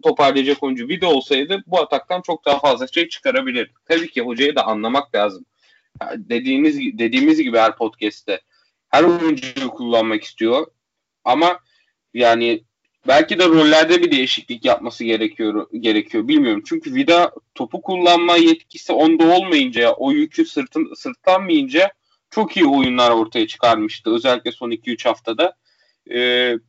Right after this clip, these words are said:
onun haricinde biraz ilk yarı odaklı gidelim istiyorum ve,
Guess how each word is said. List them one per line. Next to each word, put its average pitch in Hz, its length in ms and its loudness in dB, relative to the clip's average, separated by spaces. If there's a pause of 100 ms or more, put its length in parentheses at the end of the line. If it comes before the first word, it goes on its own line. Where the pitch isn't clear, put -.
(120)
onun 151 220 0
haricinde 185 800 0
biraz 175 320 4
ilk 160 320 -4
yarı 180 140 0
odaklı 147 420 2
gidelim 123 400 -4
istiyorum 156 460 -4
ve, 170 180 0